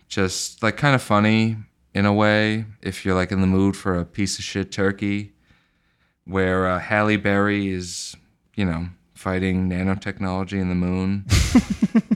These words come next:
And also, that's my favorite thing where at the end of this movie, they tease a sequel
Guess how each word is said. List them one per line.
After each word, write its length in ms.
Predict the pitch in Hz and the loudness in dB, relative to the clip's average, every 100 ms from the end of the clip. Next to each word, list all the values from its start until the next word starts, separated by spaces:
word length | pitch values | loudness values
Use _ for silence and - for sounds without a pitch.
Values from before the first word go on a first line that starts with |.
| - - - 220 - 214 - 226 190 - - 196 175 - 170 - 175 - - - | -2 0 2 2 2 0 2 2 2 0 0 0 0 -2 -6 -6 -8 -8 -10 0
And 120 | 113 | 4
also, 380 | 127 131 117 104 | 4 4 4 4
that's 240 | 104 110 | 2 2
my 160 | 120 104 | 2 2
favorite 380 | - 113 107 101 | 4 4 4 2
thing 300 | 110 104 98 | 2 4 4
where 220 | 92 90 | 4 2
at 160 | 98 - | 0 2
the 160 | 98 | 4
end 140 | 101 107 | 4 4
of 80 | |
this 180 | 110 - | 2 2
movie, 220 | 117 110 | 2 2
they 160 | 101 95 | 2 0
tease 400 | - 113 107 101 | 0 0 2 2
a 60 | 95 | 0
sequel 720 | - 101 101 113 113 117 | 2 0 2 2 2 -2